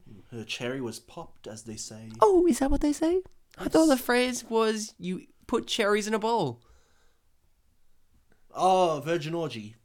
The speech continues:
Speaker 2: Yeah, exactly. You are
Speaker 1: Yay.
Speaker 2: fucking nailing it.
Speaker 1: Yeah.
Speaker 2: Bartek, you and I are on the same wavelength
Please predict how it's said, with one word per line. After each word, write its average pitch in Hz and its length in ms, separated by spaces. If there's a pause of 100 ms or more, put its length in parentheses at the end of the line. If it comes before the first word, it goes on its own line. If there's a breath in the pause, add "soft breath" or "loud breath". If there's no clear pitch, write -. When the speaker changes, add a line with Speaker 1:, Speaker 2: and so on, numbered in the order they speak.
(160)
Speaker 2:
Yeah, 180 160
exactly. 208 400
You 254 180
are - 40
Speaker 1:
Yay. 214 120
Speaker 2:
fucking 339 280
nailing 269 400
it. 165 80
Speaker 1:
Yeah. 139 160
Speaker 2:
Bartek, 240 440
you 403 260
and 190 180
I 190 240
are 170 60
on 160 200
the 147 60
same 139 260
wavelength 131 580